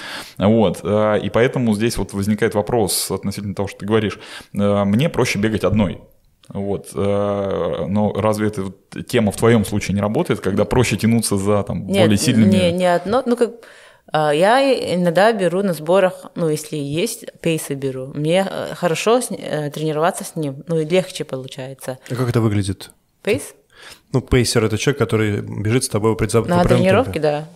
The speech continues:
Speaker 2: Тащит меня по тренировкам.
Speaker 3: То есть, грубо говоря, у тебя сегодня там задача бежать, э,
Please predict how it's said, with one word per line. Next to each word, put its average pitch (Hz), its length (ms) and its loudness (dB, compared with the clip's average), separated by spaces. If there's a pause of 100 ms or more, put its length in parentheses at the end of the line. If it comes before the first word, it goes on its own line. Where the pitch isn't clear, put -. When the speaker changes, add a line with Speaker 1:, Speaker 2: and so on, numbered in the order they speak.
(420)
Speaker 2:
Тащит - 340 -4
меня 160 180 -6
по - 100 -14
тренировкам. 156 480 -8
Speaker 3:
То 135 80 2
есть, 113 80 0
грубо 127 160 2
говоря, 120 260 4
у 117 100 -2
тебя 120 220 2
сегодня 107 260 -2
там 101 120 -4
задача 104 360 -2
бежать, 101 460 -2
э, 95 160 -2